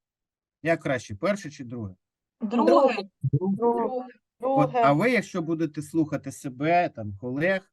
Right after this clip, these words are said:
Speaker 1: ви будете завжди бачити першу конструкцію. Майже завжди. Значить,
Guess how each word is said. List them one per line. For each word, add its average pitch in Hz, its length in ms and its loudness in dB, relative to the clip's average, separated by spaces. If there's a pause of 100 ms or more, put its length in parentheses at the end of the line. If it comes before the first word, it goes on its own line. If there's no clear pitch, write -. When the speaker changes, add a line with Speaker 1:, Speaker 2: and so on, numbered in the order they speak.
Speaker 1:
ви 127 160 -6
будете 151 760 0 (140)
завжди 139 680 -2
бачити 127 500 -6
першу 135 480 -2
конструкцію. 107 800 -14 (1000)
Майже 160 420 2
завжди. 127 600 -4 (360)
Значить, 180 300 -4